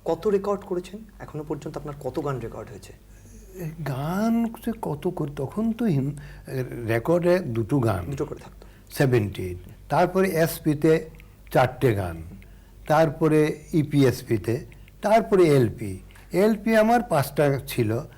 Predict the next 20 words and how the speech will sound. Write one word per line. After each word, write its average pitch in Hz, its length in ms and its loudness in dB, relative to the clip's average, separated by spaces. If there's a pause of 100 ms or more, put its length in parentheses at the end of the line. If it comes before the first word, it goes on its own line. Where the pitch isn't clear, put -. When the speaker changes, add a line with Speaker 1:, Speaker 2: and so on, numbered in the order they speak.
(220)
Speaker 2:
তো 190 80 -2
পাঁচ 156 240 4
বারো 139 280 4
ষাটটা 123 360 0
তো 117 120 -2
বটেই। 117 440 -2 (460)
আর 139 300 2 (200)
ইপি 175 320 0
Speaker 1:
এত 175 80 4
বোধহয় 180 360 4
লোকসঙ্গীত 151 760 -4 (420)
নেই। 123 280 -6 (380)
Speaker 2:
আমার, 180 380 4 (720)
আমার 165 260 4
মনে 151 320 0
হয় 170 160 0
না 180 120 4
এলপি 165 760 2 (240)
বাংলায় 139 680 4
পাঁচটা 175 640 -4